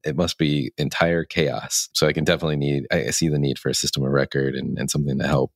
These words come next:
corral all of these assets, um, and, and manage them. If nothing else, Jen, just, just to know what's, what's approved and not approved, right? Like, I mean, 'cause not only the finished assets, but, like, the process of creating them and, you know, and all the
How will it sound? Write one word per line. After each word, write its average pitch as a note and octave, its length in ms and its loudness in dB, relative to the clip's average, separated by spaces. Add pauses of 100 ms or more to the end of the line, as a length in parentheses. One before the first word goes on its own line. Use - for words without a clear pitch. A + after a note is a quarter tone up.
(140)
corral C#2+ 720 0 (140)
all D#2 140 0
of C#2+ 100 -4
these C#2+ 160 -2
assets, C#2 760 -2
um, C2+ 320 -2
and, C#2 300 -2
and C#2 140 0
manage C#2+ 340 2
them. C2 300 -4
If G2 160 4
nothing A2 400 2
else, G2 440 0
Jen, F2 200 2
just, E2 220 -2
just - 260 0
to F2+ 80 0
know F2 320 4
what's, F2 540 0 (120)
what's F#2 200 0
approved G#2+ 520 0
and E2 120 0
not D#2+ 180 2
approved, - 640 -6
right? F2 260 4
Like, D#2 320 -2
I - 40 -4
mean, D#2 280 0
'cause D2+ 440 -2
not G2 180 4
only A#2 180 2
the D#2+ 100 -2
finished B2 380 0
assets, D2 560 -2
but, D#2 160 0
like, D2 280 -2
the C#2+ 100 -2
process - 580 0
of D2+ 140 -6
creating D2 460 0
them C#2 180 2
and, C#2 400 0 (180)
you D2+ 100 2
know, C2 160 0
and D2 120 2
all D2 80 4
the C#2 160 2